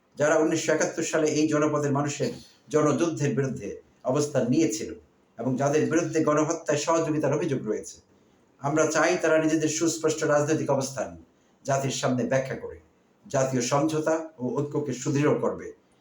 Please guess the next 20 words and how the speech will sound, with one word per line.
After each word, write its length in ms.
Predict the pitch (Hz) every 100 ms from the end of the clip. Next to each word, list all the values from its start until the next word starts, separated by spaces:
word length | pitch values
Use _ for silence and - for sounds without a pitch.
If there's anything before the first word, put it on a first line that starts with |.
| -
এবং 180 | 120 127
চব্বিশের 500 | 160 156 170 165 147
অভ্যুত্থানের 500 | 143 156 156 151 135
জন 160 | 147
আকাঙ্ক্ষাকে 680 | 143 151 165 127 110 - - _ _ _ -
বাস্তবায়নে 640 | 139 139 143 135 131 131 120
সহযোগী 460 | - 147 120 95
হবে। 220 | 87 - - _ _ _ _ -
এনসিপি 360 | 151 160 190 190
বলেছে, 560 | 175 190 185 - - -
বিগত 240 | 143 160 151
ফ্যাসিবাদী 440 | 170 160 156 156
জমানায় 480 | 139 143 127 101 - - _ _ 147
নির্যাতিত, 520 | 156 - 160 165 160
নিপীড়িত 460 | 160 160 160 151
হয়ে 380 | 147 143 110 - - _ -
বাংলাদেশের 540 | 147 151 156 160 160
গণতান্ত্রিক 540 | 147 147 170 165 160 147
উত্তরণের 420 | - 143 135 123
পথে 360 | 165 160 95